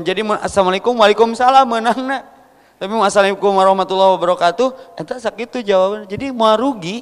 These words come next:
gitu. Jadi feedback dari luar tuh gimana sikapnya. Maka dimanapun berada, kemanapun pergi, soleh mah aman aslina. Api menjadi dingin bagi Ibrahim.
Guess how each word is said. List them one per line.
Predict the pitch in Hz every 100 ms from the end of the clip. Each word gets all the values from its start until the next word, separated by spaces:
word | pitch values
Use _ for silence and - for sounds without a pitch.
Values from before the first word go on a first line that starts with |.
| -
gitu. | 143 - - _ _ _ _ _
Jadi | 143 190 247 _ _ _ _
feedback | 175 160 143 156 -
dari | 143 143
luar | 139 120
tuh | 113 208
gimana | 160 147 151 180
sikapnya. | - - 151 - 151 135
Maka | - 170 180
dimanapun | 170 156 151 151 156
berada, | 147 127 131 180
kemanapun | 180 143 147 143 147 143
pergi, | 123 156 190 - _
soleh | - 139 139 175
mah | 175 123
aman | 117 151 160
aslina. | 117 120 110 117 139 _ _ _ _ _ _ _ _ _ _ _ _
Api | - 135 - 175
menjadi | 160 143 131
dingin | 131 165 151 131
bagi | 113 110 107
Ibrahim. | 104 101 113